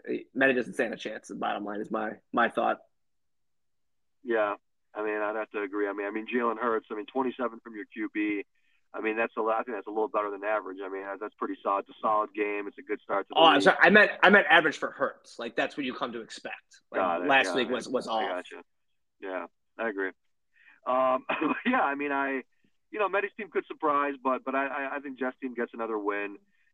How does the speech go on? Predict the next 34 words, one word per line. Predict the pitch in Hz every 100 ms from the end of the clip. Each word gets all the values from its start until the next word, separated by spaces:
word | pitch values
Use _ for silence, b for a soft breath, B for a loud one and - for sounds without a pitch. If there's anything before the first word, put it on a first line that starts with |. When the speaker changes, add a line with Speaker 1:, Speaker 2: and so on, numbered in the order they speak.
| _
Speaker 2:
Uh, | 98 101 95 95 92 92 95 -
probably | 160 127 120
will | 113
be | 113 107
a |
little, | 104 107 123
may-, | 143
maybe | 151 143 131
not | 113 -
too | 123
lopsided, | 104 92 - 98 92 95 92 -
but | 95 95
he'll | 104
probably | - 107 101
win | 92 95
by | 95
double | 92 95 92
digits. | 95 87 92 92 - _ B B B B B _
And, | 98 98 98 98
um, | 98 92 90 90 90 92 101
yeah, | 151 214 -
I | 110
definitely | 117 110 117 110 -
think | 107
that | 110 101
Jeff's | 104 104 -
team | 98
should | - 92
be | 101
able | 95
to | 92
pull | 104 98
it | 101
out. | 98 92